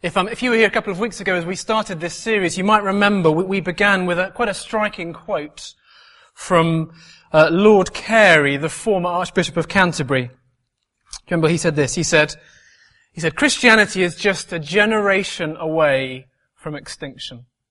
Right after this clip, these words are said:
So he saw a lack of engagement with the gospel. He saw pews emptying. He saw clergy disheartened. He saw buildings shutting. And he called the Anglican Church to, to urgent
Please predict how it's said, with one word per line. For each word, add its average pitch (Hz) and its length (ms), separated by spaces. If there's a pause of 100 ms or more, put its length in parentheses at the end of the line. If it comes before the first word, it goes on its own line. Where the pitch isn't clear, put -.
(2250)
So 131 120
he 135 120
saw 147 580
a - 20
lack 156 220
of 151 80
engagement 175 440
with 156 100
the 165 60
gospel. 160 460
He 127 140
saw 143 320 (480)
pews 190 400
emptying. 185 540
He 151 100
saw 160 260
clergy 196 520
disheartened. 180 680
He 165 60
saw 160 220
buildings 175 520
shutting. 143 400 (1200)
And 147 140
he 160 60
called 214 380
the 180 100
Anglican 165 340
Church 185 520
to, 143 360 (360)
to - 180
urgent 214 500